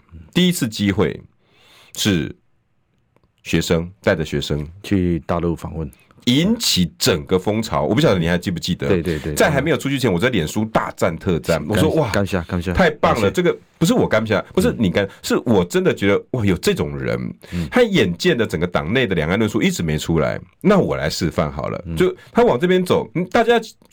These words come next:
Speaker 1: 行前还一直见缝插针，
Speaker 2: 嗯。
Speaker 1: 那个，那个欲拒还迎，我讲得好听了，有人是根本就是，
Speaker 2: 嗯。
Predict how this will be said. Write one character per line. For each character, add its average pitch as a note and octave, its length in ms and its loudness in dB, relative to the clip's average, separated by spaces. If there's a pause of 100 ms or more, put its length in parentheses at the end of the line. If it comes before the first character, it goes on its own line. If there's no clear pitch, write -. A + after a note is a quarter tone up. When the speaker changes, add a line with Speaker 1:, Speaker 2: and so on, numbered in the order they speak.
(200)
Speaker 1:
行 D3+ 320 0
前 F#2+ 240 0
还 A2 140 2
一 E3+ 80 2
直 A2+ 320 -2
见 C3 200 2
缝 A2 220 -2
插 F#2 240 -2
针， F#2 320 0
Speaker 2:
嗯。 F2+ 220 0 (120)
Speaker 1:
那 D#3+ 200 2
个， C#3 120 -4 (140)
那 E3+ 100 2
个 D3+ 200 4
欲 F#3 160 4
拒 D#3 240 2
还 F#2 280 0
迎， D#2 200 -2
我 A2+ 40 2
讲 G2+ 140 2
得 E2+ 60 0
好 D2+ 140 -2
听 F2 200 0
了， D#2 100 2
有 F2 80 4
人 G#2 120 2
是 - 60 -8
根 - 140 0
本 F2+ 120 -2
就 G#2+ 80 -2
是， G2 220 0
Speaker 2:
嗯。 C2+ 100 -6